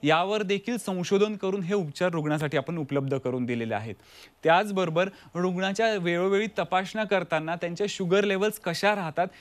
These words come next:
याचं मेंटेनन्स ठेवण्यासाठी आपण विशेष ॲप डेव्हलप केलेलं आहे, एमआयबी पल्स ॲप नावाचं, ज्याच्यावर रुग्ण स्वतःचं मॉनिटरिंग करू शकत असतो. याचबरोबर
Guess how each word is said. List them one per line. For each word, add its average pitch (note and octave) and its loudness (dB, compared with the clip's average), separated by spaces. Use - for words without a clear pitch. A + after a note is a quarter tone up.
याचं E3 2
मेंटेनन्स G#3 2
ठेवण्यासाठी F3+ -4
आपण G3 -2
विशेष E3 2
ॲप D#3+ 4
डेव्हलप D3+ -2
केलेलं C#3 2
आहे, - -2
एमआयबी G3+ 2
पल्स F3 -2
ॲप D3+ 0
नावाचं, C#3+ -2
ज्याच्यावर G3 2
रुग्ण G#3+ -2
स्वतःचं G3 -2
मॉनिटरिंग A3+ 0
करू F3 -2
शकत C#3+ -4
असतो. A#2 -10
याचबरोबर F#3 2